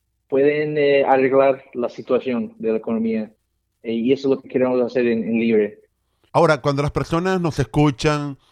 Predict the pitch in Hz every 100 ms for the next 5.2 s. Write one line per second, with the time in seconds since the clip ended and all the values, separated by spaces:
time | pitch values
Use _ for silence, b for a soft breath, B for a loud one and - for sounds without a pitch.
0 | _ - - 127 143 143 117 120 120 123
1 | 117 110 - 104 117 139 139 - - 110
2 | 123 - 123 120 131 - 98 - 123 104
3 | 92 - _ _ _ _ 107 113 131 147
4 | 147 - - 120 110 110 - 104 - 131
5 | 117